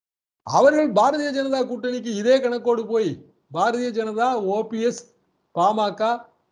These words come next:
டி டி வி தினகரன் அமமுக, கிருஷ்ணசாமியின் கட்சி,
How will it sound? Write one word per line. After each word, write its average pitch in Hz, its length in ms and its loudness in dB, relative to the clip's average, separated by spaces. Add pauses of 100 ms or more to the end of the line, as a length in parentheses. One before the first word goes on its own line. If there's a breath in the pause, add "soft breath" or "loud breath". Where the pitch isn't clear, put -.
(840)
டி 220 100 -4
டி 233 120 -2
வி 220 120 -2
தினகரன் 190 420 -2
அமமுக, 185 540 0 (1500)
கிருஷ்ணசாமியின் 196 680 -2
கட்சி, 175 300 0